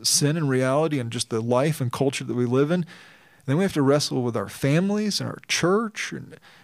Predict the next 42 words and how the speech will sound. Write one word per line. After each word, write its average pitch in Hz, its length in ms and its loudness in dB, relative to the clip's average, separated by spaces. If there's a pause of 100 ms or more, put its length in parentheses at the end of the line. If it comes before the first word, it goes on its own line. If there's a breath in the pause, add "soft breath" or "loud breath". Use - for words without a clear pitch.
(200 loud breath)
it's 165 200 0
hard. 165 600 -2 (1160 soft breath)
And 139 100 2
it's 147 200 0
very, 151 360 4
very, 170 380 2
very 143 320 2
mundane 139 640 2
for - 100 -6
the 120 100 0
most 110 360 -4
part, 123 280 -6
but 123 160 -8
that's 156 400 -4
what 139 200 0
you've - 180 -10
called 151 380 -2
us - 180 -2
to, 117 240 -6
and 113 100 -4
you're 135 140 0
pleased 185 720 -2
with 120 160 -2
faithfulness, 120 720 -4
a 147 140 0
faithfulness 147 520 0
that's - 260 -2
expressed 123 640 -2
with 143 100 -2
a 147 60 4
view 123 340 0
to 131 180 -6
your 120 300 0
return. 131 580 -2 (1120 soft breath)
So, 139 200 0
Lord, 143 320 4
we 139 120 2
ask 127 280 -2
that - 180 -8
you 143 60 0
would 131 120 0
help, 139 400 -2